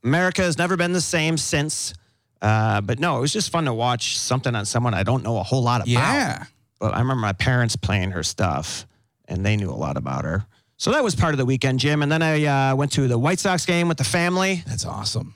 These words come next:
Speaker 1: Brought the kids out.
Speaker 2: I love that.
Speaker 1: Um, we had uh, really nice seats. Beautiful night.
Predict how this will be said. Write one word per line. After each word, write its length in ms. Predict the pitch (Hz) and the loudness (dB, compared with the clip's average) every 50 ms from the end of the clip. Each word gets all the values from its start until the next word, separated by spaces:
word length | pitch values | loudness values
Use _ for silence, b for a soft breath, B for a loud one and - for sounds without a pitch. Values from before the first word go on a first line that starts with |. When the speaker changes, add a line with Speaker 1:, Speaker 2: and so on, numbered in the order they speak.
| _ | _
Speaker 1:
Brought 200 | - 131 139 - | -2 -2 -2 -2
the 60 | - 117 | -2 -4
kids 260 | - - 165 156 143 | 0 0 0 2 2
out. 340 | 170 160 165 165 160 - - | 2 2 2 0 0 0 0
Speaker 2:
I 100 | 123 127 | 2 4
love 200 | 123 120 117 113 | 4 4 4 4
that. 480 | 110 113 113 113 113 113 117 113 113 113 | 4 4 4 4 4 2 2 0 0 -2
Speaker 1:
Um, 120 | 117 - - | -4 -6 -6
we 160 | - 120 127 | -2 0 0
had 300 | 120 120 120 117 104 104 | 2 2 2 0 0 0
uh, 200 | 104 104 101 101 104 | 0 2 2 2 2
really 160 | 127 147 147 | 2 2 2
nice 220 | 139 143 143 135 - | 2 2 2 0 0
seats. 420 | - - 143 143 139 - - - | 0 0 0 0 0 0 -2 -2
Beautiful 480 | 92 - - 208 247 240 226 - 190 175 | 0 2 2 2 4 4 2 2 2 2
night. 560 | 151 143 139 135 139 131 - - - - | 2 2 0 0 -2 -2 -2 -2 0 0